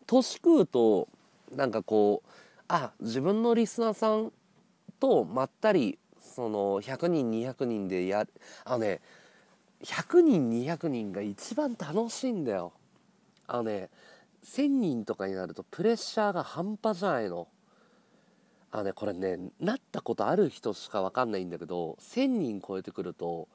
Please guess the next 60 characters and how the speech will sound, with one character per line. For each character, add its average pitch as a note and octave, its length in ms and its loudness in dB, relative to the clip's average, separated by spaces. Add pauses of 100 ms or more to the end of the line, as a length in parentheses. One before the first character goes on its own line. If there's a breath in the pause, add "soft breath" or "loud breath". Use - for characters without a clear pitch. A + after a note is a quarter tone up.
(480 soft breath)
も F#2+ 100 -4
う - 20 -
ね、 G2 120 -8 (100)
コ B3+ 180 4
ン C4+ 120 2
ト C4+ 180 4
ロ A3 200 8
ー - 40 4
ル F#2+ 100 -2
が G2 80 -12
効 - 240 -20
か G#3 140 -2
な G#3+ 120 0
い A3 100 2
ど G3+ 120 6
こ E3 100 0
ろ G#2+ 80 0
じ F2+ 80 -4
ゃ G#2 60 0
な D#3+ 100 0
い D#3 60 0
の G2 80 -4
よ。 E2 140 -10 (720 soft breath)
次 A#3 300 0
何 A3 280 4
起 B2 160 4
こ G2+ 140 -2
る F2+ 80 -4
か F#2 120 -8
全 G#2 480 -6
く C#4 100 2
わ B3+ 100 6
か C4 100 2
ん B3 80 0
な E3 120 0
く - 180 -6
な G2+ 140 0
っ - 40 -14
て F2+ 100 -12
く F2 100 -8
ん F2+ 80 -8
の F2 80 -6
よ。 D2+ 120 -10 (840 soft breath)
っ - 40 -20
て - 80 -4
い B3+ 80 2
う A#3+ 60 4
の E3 80 2
も、 F#2+ 120 -2
そ F#2 160 -4
の、 E2 220 -4 (840)
百 G#3+ 300 -4
人 C#4 220 2
と - 80 -2
か - 80 -4
二 G#2 140 -4
百 D3+ 260 -2
人 A2+ 200 -2
の E2+ 100 -8
さ、 - 280 -8